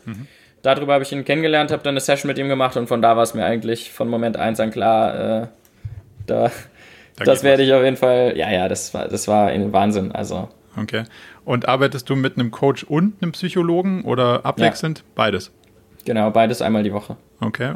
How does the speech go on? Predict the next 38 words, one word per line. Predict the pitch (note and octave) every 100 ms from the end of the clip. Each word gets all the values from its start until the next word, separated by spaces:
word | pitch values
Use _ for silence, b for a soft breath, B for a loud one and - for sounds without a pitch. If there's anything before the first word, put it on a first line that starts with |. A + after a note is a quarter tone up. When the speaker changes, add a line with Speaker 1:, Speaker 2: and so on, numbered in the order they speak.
| -
Speaker 1:
Und, | B2 A2+
und | D#3+ A#2+
warum | A#2+ A2 C#3+
beides? | A#2+ A2 C#3+ F#3 -
Das | - -
eine | A#2+ C3+
mehr | B2+ B2 B2
Vergangenheit, | A2 A#2+ B2 C3 C#3+ C#3+
das | B2+
andere | C3 C3
mehr | B2 A#2+
Zukunft? | A2 D#3+ D#3+ F#3 G3 -
Oder | A#2+ A#2+
gibt's | A#2 -
da | F3 F#3+ G3 G3
Speaker 2:
Ähm, | F#3+ F#3+ - _ -
nein, | D#3 C#3+ D3+ F3
es | F3+
ist, | G#3 - F3
äh, | F3 E3+
für, | E3 D#3 -
ach, | C3
ich | - -
meine, | C3+
am | C#3
Ende | B2+ C#3+
für | C3+ C#3+
mich, | D3+ D#3 C#3
ich | -
find | D#3
diese | C#3+ C#3 C#3
ganze | C#3 - C#3+ C3+
Unterteilung, | C#3 C3+ C#3+ C3 C#3 C3
dass | B2+
man, | B2+
äh, | G2 D#2+ C#2+ D2+ D#2
in | D3
meinem | D#3+ F3+